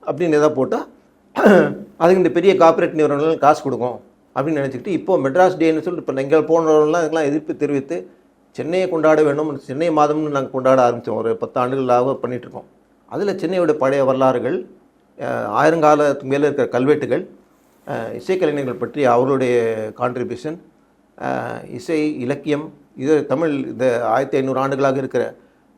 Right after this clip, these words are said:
அ, இதெல்லாம் பற்றி வெளிச்சம் போட்டு, சென்னை மாதம் கொண்டாட ஆரம்பித்த பிறகு, இவர்கள் திடீர்னு இப்போ பல்டி அடித்து என்ன பண்றாங்க, மெட்ராஸ் டே, மெட்ராஸ் வீக்னு சொல்லி இப்போ மெட்ராஸ் மந்த்னு சொல்ல ஆரம்பிச்சிட்டாங்க.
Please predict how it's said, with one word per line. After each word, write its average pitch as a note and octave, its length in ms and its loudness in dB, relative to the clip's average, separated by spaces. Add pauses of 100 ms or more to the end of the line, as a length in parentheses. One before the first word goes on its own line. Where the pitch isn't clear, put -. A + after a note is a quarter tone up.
(120)
அ, A#2 380 -6
இதெல்லாம் D3+ 400 2
பற்றி C#3 280 -2
வெளிச்சம் C#3 320 -2
போட்டு, C3+ 340 -4
சென்னை E3 240 -2
மாதம் D3+ 380 0
கொண்டாட C3+ 380 2 (220)
ஆரம்பித்த B2 420 -4
பிறகு, B2 480 -4 (400)
இவர்கள் F3 300 6
திடீர்னு F3 440 4
இப்போ D3 220 2
பல்டி C#3+ 280 2
அடித்து C#3 200 2
என்ன C#3+ 140 -4
பண்றாங்க, C#3 480 0 (280)
மெட்ராஸ் D#3 420 0
டே, E3+ 200 -2
மெட்ராஸ் D#3+ 400 -2
வீக்னு D#3 220 -2
சொல்லி D3 240 -4
இப்போ E3 200 -4
மெட்ராஸ் D3 460 -2
மந்த்னு D3+ 280 -4
சொல்ல C3+ 300 -2
ஆரம்பிச்சிட்டாங்க. A2 320 -8